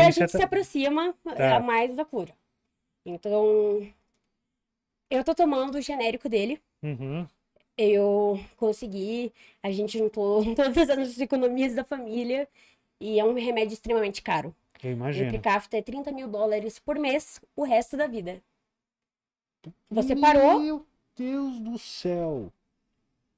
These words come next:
Speaker 2: Então
Speaker 1: Mas o que que ele tá mudando pra você já?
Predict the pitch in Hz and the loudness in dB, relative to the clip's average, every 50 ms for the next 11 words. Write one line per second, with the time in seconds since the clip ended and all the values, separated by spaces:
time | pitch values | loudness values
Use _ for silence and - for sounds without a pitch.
0 | _ _ _ _ _ _ 226 220 214 214 214 - - 226 220 220 226 220 - 226 | _ _ _ _ _ _ -4 -2 -2 -2 -2 0 2 4 6 6 8 6 6 6
1 | 226 220 220 254 233 233 - - 208 202 196 196 160 175 180 185 180 175 - 170 | 6 6 6 4 4 4 6 6 6 8 6 6 6 6 6 6 6 4 4 4
2 | 170 156 165 151 - - 175 147 131 123 143 131 120 104 - | 4 4 2 0 0 -2 -2 -2 0 2 2 2 2 2 -2